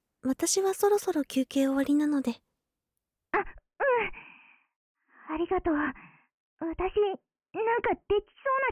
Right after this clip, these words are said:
Speaker 2: そうな気がする。今日、人生初の彼氏、ゲットしてくるから。
Speaker 1: <laughs> 良い報告、お待ちしてますね。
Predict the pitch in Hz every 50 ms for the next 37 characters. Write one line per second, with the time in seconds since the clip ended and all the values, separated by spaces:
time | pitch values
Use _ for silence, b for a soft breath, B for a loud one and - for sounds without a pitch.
0 | - - 320 - 349 339 - - 392 359 359 349 b b b b b b b _
1 | _ _ _ _ _ _ _ _ _ _ _ _ _ _ _ - 311 285 277 254
2 | 233 262 - _ _ _ _ _ _ _ _ _ _ _ _ _ - 320 311 -
3 | - 320 247 214 208 - 247 - - 311 311 294 - - 294 285 302 294 - -
4 | 220 233 - _ _ _ _ _ - 403 427 - - 403 294 - - 349 - -
5 | 381 403 415 - 381 330 302 277 b b b b b b b b b b b _
6 | _ _ _ _ _ _ _ _ _ _ _ 349 359 - - - 359 - - -
7 | _ _ _ _ _ B B B B B B B B B B B _ _ 175 185
8 | 190 190 185 175 - - 180 185 190 - - 214 208 - - 269 269 - B B
9 | B B B B B B 247 247 247 247 240 - 269 - - 285 277 294 302 -
10 | - 262 269 294 359 370 -